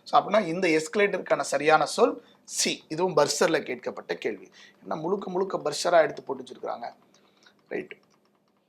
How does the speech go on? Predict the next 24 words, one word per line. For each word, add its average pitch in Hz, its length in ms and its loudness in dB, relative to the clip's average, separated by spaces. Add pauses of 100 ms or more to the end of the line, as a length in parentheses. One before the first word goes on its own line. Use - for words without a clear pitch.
(240)
ஏன்னா 151 160 -2
வேற 151 220 6
இதுல 160 320 4
பெரும்பாலும் 151 380 2
கேட்டிருக்க 156 380 -6
மாட்டாங்க 92 320 -8
அப்படின்னு 139 280 -4
தான் 151 160 2
அர்த்தம் - 220 -8
அப்படின்னா. - 220 -10 (520)
ரைட். - 180 -8
So, - 140 0
அப்படின்னா 156 320 8
பர்சர், 160 360 6
மறுபடியும் 185 400 4
பர்சர் 151 280 2
தான். 127 200 -4 (200)
So, - 180 -4
நானோ 196 340 10
டெக்னாலஜி. 143 600 -2 (560)
So, 220 140 2
நானோ 214 320 10
டெக்னாலஜி 170 760 2
அப்படின்னா 165 300 -4